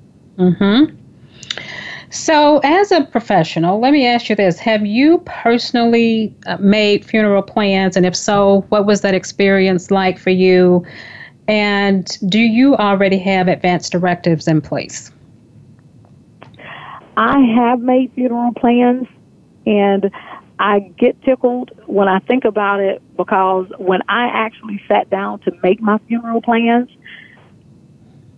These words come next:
Speaker 2: I choked. Not
Speaker 1: <laughs>
Speaker 2: literally,
Speaker 1: Mm-hmm.
Speaker 2: but I stopped in my tracks because it became really real to me what I was doing.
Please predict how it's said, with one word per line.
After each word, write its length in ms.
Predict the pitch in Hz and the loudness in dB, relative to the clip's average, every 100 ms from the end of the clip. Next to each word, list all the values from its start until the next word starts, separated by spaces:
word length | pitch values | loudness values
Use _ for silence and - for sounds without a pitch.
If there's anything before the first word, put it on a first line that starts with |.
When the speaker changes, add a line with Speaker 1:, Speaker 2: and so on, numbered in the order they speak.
| - | -4
Speaker 2:
I 420 | 190 214 202 208 - | -2 0 0 -2 -4
choked. 400 | - 180 160 - - _ _ _ _ _ _ _ _ _ | -2 -2 -4 -10 -16 _ _ _ _ _ _ _ _ _
Not 260 | 202 233 233 | 0 2 2
Speaker 1:
<laughs> 0 | |
Speaker 2:
literally, 680 | 254 247 262 226 190 180 185 - _ _ _ _ _ - | 2 2 0 -2 -2 -4 -8 -14 _ _ _ _ _ -6
Speaker 1:
Mm-hmm. 540 | 185 180 180 185 233 - - - - - | -2 0 2 0 -2 -4 -20 -20 -20 -4
Speaker 2:
but 340 | 226 202 147 - - _ _ - | 0 0 -2 -6 -16 _ _ -8
I 400 | 202 214 226 226 - _ | -6 -4 -4 -6 -10 _
stopped 340 | 220 220 226 | -6 -6 -4
in 100 | 226 | -4
my 180 | 214 202 | -4 -12
tracks 560 | 196 - 220 190 180 - - | -12 -6 -4 -4 -6 -10 -8
because 340 | 180 202 196 | -2 0 0
it 140 | 190 185 | 0 -2
became 420 | - 214 190 170 | -4 -4 -4 -4
really 240 | 196 226 | -2 -2
real 340 | 226 226 214 196 | 0 0 0 0
to 100 | 196 | -4
me 380 | 180 175 175 - | -4 -6 -8 -10
what 260 | 175 180 - | -2 0 0
I 160 | 170 | -4
was 180 | 170 170 | -8 -10
doing. 320 | 165 151 101 | -6 -6 -6